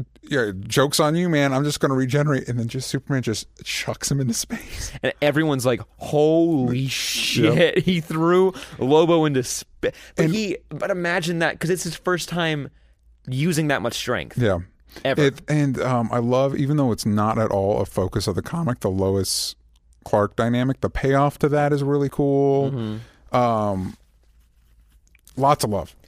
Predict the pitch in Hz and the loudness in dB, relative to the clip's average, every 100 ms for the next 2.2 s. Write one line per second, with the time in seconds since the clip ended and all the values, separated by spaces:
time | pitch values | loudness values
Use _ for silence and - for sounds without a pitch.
0 | - 131 131 113 104 98 95 - - 143 | 0 2 4 2 2 2 0 -4 -10 -4
1 | 117 107 98 101 143 180 139 117 147 170 | 0 0 0 2 0 0 -4 -4 -2 -2
2 | 101 | -2